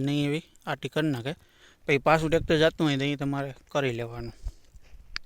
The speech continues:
બાકી અહીં સુધી સીધે સીધી એકદમ ગોલી લાગતી જ આવી જોઈએ. અને જેટલું ભાઈ સ્પીડથી ટ્રેક્ટર હાલે ને એટલો સાહ સીધો પડે. બાકી પછી ખોટે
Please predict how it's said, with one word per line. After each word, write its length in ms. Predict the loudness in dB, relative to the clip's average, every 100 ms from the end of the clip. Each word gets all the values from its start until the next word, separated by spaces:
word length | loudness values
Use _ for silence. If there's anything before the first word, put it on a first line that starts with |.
| -12 -16 -14 -14 -14 -14 -2
બાકી 220 | 0 4
અહીં 120 | 4 4
સુધી 180 | 2 -2
સીધે 220 | 2 2
સીધી 240 | 2 0 0
એકદમ 220 | 0 -4 -4 -12 -6
ગોલી 260 | -2 0 2 0
લાગતી 300 | -2 -10 -6
જ 20 | -4
આવી 180 | -4 -8
જોઈએ. 140 | -10 -12 -20 -20 -18 -18 -18 -14 -14 -16 -20 -20 _
અને 100 | 4 8
જેટલું 320 | 8 6 10
ભાઈ 340 | 12 12 10 8 4 -4 _ _ _ -20 -20 -20 -16
સ્પીડથી 500 | -4 4 4 4 4
ટ્રેક્ટર 320 | 6 4 6 8
હાલે 180 | 10 8 4
ને 60 | -2 -6 -12 -10 -8
એટલો 200 | -4 -4 0
સાહ 160 | 0 0 _ -10
સીધો 240 | -4 0 0
પડે. 180 | 0 -6 -10 _ -20 -20 -20 -20 -4
બાકી 220 | -2 0 0
પછી 200 | 0 2
ખોટે 180 | 4